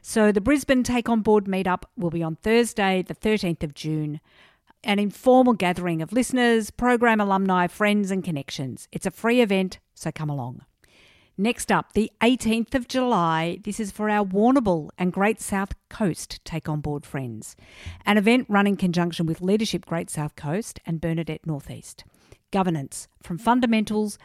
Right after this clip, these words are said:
to advanced practice. Super early bird tickets for this event close on the tenth of June, so get on it. Then the third event, a bit further down the track, the twenty-second of August.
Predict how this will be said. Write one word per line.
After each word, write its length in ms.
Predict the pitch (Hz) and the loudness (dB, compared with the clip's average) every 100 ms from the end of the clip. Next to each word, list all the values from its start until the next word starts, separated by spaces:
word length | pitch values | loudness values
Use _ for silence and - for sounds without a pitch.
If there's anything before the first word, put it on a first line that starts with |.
| _ | _
to 120 | - | -6
advanced 600 | 180 165 160 160 - - _ _ | -6 -4 -8 -8 -10 -16 _ _
practice. 580 | - 147 - - - - _ - - - - - _ - | -10 -10 -12 -16 -16 -16 _ -20 -20 -20 -20 -20 _ -2
Super 340 | - 269 262 | 4 4 6
early 220 | 240 220 | 4 4
bird 220 | 214 202 190 | 4 2 2
tickets 400 | 214 196 190 - | -4 -4 -6 -6
for 100 | 190 | -2
this 180 | 196 | -2
event 280 | 190 175 175 | 0 -2 -4
close 340 | 143 165 165 - | -2 0 0 0
on 140 | 160 | -6
the 80 | 170 | -6
tenth 340 | - 175 175 | -4 -6 -4
of 100 | 165 | -8
June, 340 | - 151 131 135 | -6 -6 -6 -8
so 180 | - | -10
get 180 | 127 147 | -8 -10
on 160 | 127 127 | -10 -12
it. 220 | - - _ _ _ _ _ _ _ _ _ _ 196 | -16 -20 _ _ _ _ _ _ _ _ _ _ -2
Then 300 | 208 233 233 | 2 2 2
the 80 | |
third 340 | 226 - 269 302 | 0 6 8 8
event, 380 | 202 220 302 - 214 | 6 4 2 -2 -2
a 60 | |
bit 180 | 185 - | -2 0
further 280 | 233 208 185 | 4 4 4
down 200 | 185 165 | 2 0
the 80 | 160 | -2
track, 480 | - 190 277 - _ _ _ _ | -2 -2 -4 -10 _ _ _ _
the 120 | 190 | -4
twenty-second 680 | - 247 262 - 226 226 214 | 0 2 2 2 0 2 0
of 120 | 185 | 2
August. 500 | 165 151 80 - | 0 0 -8 -12